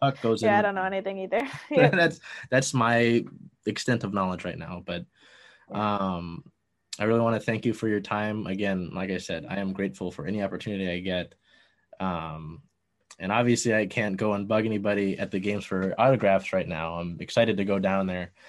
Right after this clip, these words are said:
Speaker 1: um, and just, you know, see things in person. 'Cause for me, at least, seeing things and seeing these games in person is always different.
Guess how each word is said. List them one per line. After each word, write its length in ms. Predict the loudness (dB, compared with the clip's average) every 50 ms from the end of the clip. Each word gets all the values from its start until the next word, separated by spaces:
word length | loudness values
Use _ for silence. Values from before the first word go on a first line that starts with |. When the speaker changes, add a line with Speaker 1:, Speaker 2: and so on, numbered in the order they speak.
| -20 -20 -20 -20 _ _ _ _
Speaker 1:
um, 720 | -2 0 0 0 0 0 -2 -4 -4 -6 -6 -8 -10 -12 -14 _ _ _ _ _ _ _ _ _ -14
and 120 | -10 -8
just, 280 | -6 -6 -6 -8 -10 -8 -8
you 80 | -6
know, 120 | -4 -4 -4
see 220 | -2 -2 -2 -2 0 -2 -6 -10 _ -2
things 200 | -2 -2 0 -2
in 120 | -4 -4
person. 360 | -2 -2 -2 -2 -2 -4 -6
'Cause 160 | -6 -6 -6 -6
for 140 | -6 -4
me, 180 | -2 0 2 4
at 140 | 2 2 2
least, 400 | 2 0 -2 -2 -6 -12 -16 -18 _ _ _ _ _ _ _ _ _
seeing 340 | -4 0 2 4 4 4 2
things 360 | 2 0 0 0 -2 -2 -4
and 320 | -4 -2 -2 -2 -4 -4
seeing 240 | -2 0 2 2 2
these 180 | 2 0 0 -2
games 280 | -2 -2 -2 -2 -2
in 100 | -4 -6
person 380 | -4 -2 -2 -2 -2 -2 -4 -4
is 100 | -2 0
always 440 | 0 2 2 2 0 0 -2 -4 -4
different. 440 | -6 -8 -10 -10 -10 -12 -12 -12